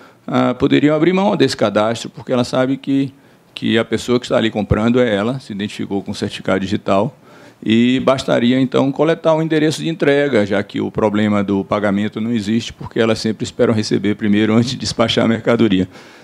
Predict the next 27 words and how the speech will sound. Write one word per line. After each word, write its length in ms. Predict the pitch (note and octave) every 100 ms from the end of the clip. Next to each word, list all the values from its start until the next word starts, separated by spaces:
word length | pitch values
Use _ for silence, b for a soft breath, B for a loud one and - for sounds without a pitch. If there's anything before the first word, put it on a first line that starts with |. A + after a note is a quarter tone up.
| B
Então, 240 | - F3+ G3
é 80 | G3
só 220 | - F3
um 100 | F#3
exemplo, 400 | C#3+ A2+ B2+ B2
assim, 200 | A#2 A2+
bastante 380 | A2 G#2 B2 B2
simples 360 | A2+ A2+ A#2
do 80 | B2
potencial 580 | C3 A#2 C3 - A2+ G#2+
que 60 | A2
a 40 |
gente 180 | G#2+ G#2
vê 300 | G2 G#2+ B2+ - B B
nas 220 | - C3 -
transações 480 | C3+ B2 A2 A#2
com 80 | A#2
o 40 | A2+
governo, 460 | G2 F#2+ G#2+ A2+ A#2+
mas 200 | A2 A#2
a 60 |
gente 220 | C#3 D#3
tem 160 | D3 D3
um 80 | C#3+
potencial 480 | D3 D3 D3 D3+ D3
muito 280 | C#3+ D3+
maior 400 | C#3+ A#2 A#2+ C#3